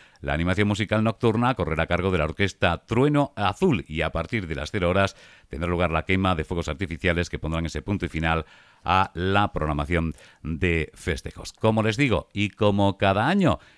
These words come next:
en estos días previos a la celebración, el ayuntamiento está repartiendo en la Casa de la Cultura un millar de ejemplares de la tradicional revista de feria, en la que además de los saludos institucionales se recogen colaboraciones, fotografías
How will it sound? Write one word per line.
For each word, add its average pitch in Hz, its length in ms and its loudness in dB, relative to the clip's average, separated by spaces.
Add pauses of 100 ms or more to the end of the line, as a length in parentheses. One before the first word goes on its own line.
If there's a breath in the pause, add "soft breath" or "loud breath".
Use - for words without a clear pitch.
(140 loud breath)
en - 100 -6
estos 92 260 -2
días 98 240 0
previos 90 340 0
a 80 60 -2
la 78 80 -2
celebración, 82 480 -2
el 98 100 0
ayuntamiento 87 440 -2
está 90 180 -2
repartiendo 107 840 0 (300 loud breath)
en 73 140 -6
la 71 120 -2
Casa 101 240 -2
de 82 60 0
la 95 100 -4
Cultura 98 500 0
un 190 320 0
millar 85 420 0
de 82 100 -2
ejemplares 120 720 -2
de 104 60 -2
la 82 100 0
tradicional 78 360 -2
revista 80 320 -4
de 73 60 -2
feria, 92 400 0 (300 loud breath)
en 60 80 -8
la 60 80 -8
que - 80 -6
además 80 260 -2
de 92 80 0
los 82 200 0
saludos 87 360 -2
institucionales 82 640 -2
se 85 80 -4
recogen 85 380 -2
colaboraciones, 82 760 -2
fotografías 82 720 -2